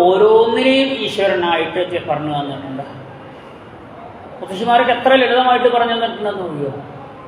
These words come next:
ഈ കുട്ടികൾക്ക് തുമ്മൽ വരും ഇടയ്ക്ക്, അല്ലേ? കുട്ടികൾക്ക് ഹഷ് എന്ന് പറഞ്ഞ് തുമ്മിക്കഴിഞ്ഞാൽ മുത്തശ്ശിമാരെ എന്താക്കി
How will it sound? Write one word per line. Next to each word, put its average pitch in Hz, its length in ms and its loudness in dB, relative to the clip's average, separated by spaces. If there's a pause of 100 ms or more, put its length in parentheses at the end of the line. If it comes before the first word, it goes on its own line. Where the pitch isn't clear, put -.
(120)
ഈ 214 120 -2
കുട്ടികൾക്ക് 233 480 2
തുമ്മൽ 208 340 2 (100)
വരും 170 260 0
ഇടയ്ക്ക്, 156 260 -6
അല്ലേ? 175 120 -2 (1600)
കുട്ടികൾക്ക് 226 380 0 (300)
ഹഷ് 262 300 2
എന്ന് 254 120 -4
പറഞ്ഞ് 247 200 2
തുമ്മിക്കഴിഞ്ഞാൽ 226 580 2 (120)
മുത്തശ്ശിമാരെ 208 560 0
എന്താക്കി 208 320 2